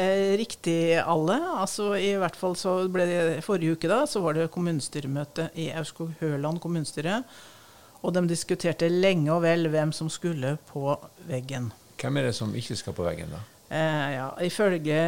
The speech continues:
Speaker 1: Indre Akershus Blad så var det mest diskusjon da om, eh, en ordfører som satt under krigen og var N S-medlem.
Speaker 2: Akkurat.
Speaker 1: Altså, vedkommende var jo folkevalgt da, i femogtredve og i åtteogtredve, men ble altså N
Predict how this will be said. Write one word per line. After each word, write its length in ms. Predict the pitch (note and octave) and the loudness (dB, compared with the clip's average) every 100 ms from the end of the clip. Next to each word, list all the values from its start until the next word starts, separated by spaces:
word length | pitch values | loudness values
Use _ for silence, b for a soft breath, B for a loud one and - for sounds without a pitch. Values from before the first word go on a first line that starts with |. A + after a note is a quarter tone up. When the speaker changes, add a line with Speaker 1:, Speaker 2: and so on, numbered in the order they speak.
| E3+ E3 D#3+ | 2 0 0
Speaker 1:
Indre 320 | F3+ D3 C#3 D3+ C#3+ | 0 0 0 0 0
Akershus 400 | D#3+ - D#3 D3+ | 0 -4 -6 -6
Blad 460 | - E3+ G#3+ C#4 C4+ | -2 2 4 2 0
så 120 | G3 F3 | 0 4
var 160 | D#3+ | 4
det 60 | F3 | 4
mest 380 | F3+ F3+ - - | 2 2 -2 -4
diskusjon 440 | F#3 - - E3 E3 | -6 -4 -4 0 2
da 100 | D3+ C#3 D3+ | 2 2 0
om, 180 | D#3 D3+ | 2 0
eh, 680 | D3+ D3+ D3+ D3+ D3 G2 - - | 2 2 2 0 0 -2 -4 -4
en 100 | E3+ F3 | -2 -2
ordfører 420 | D3 - B2+ C3 | -4 -4 -6 -6
som 140 | D#3+ D#3+ | -6 -6
satt 220 | C3 - | -6 -4
under 120 | E3 | -4
krigen 520 | - E3 D#3 D#3 A#3+ C4 | -4 -2 -2 0 2 2
og 140 | E3+ | 2
var 160 | E3 - | 0 0
N 300 | G#3 F3 C3+ C3+ | 0 0 -2 -4
S-medlem. 960 | - - D#3+ D3+ D3 D#3+ A#3 G4 E3 A#2 - - B B B B | -6 -4 -2 0 0 0 -2 0 -2 -4 -14 -20 B B B B
Speaker 2:
Akkurat. 320 | D3+ - - D3 | -8 -6 -2 -2
Speaker 1:
Altså, 240 | G2 F3+ F3+ F3 | 0 -2 0 0
vedkommende 480 | D#3 - E3 F3 | 0 0 -2 2
var 140 | E3+ D#3 | 4 2
jo 100 | - | 2
folkevalgt 560 | G3 - C#3+ E3 A3+ D#4 | -2 -2 0 0 0 -2
da, 100 | D4+ | -2
i 320 | A3 F#3+ F#3 | -2 -4 -6
femogtredve 720 | F3 E3+ C#3+ C#3+ E3+ D#3 E3 F#3+ | -6 -4 -2 -2 -2 -2 -2 -2
og 80 | F#3+ | -2
i 80 | F#3+ | -4
åtteogtredve, 640 | - C#3+ E3 D3 E3 A3+ C#4+ - B B B B E3+ | -6 -4 -2 -2 0 -2 -2 -6 B B B B -2
men 240 | F3 G3 F#3 | 0 0 2
ble 140 | F3+ D3+ | 2 2
altså 220 | D3+ F#3+ | 0 0
N 160 | G3 | 0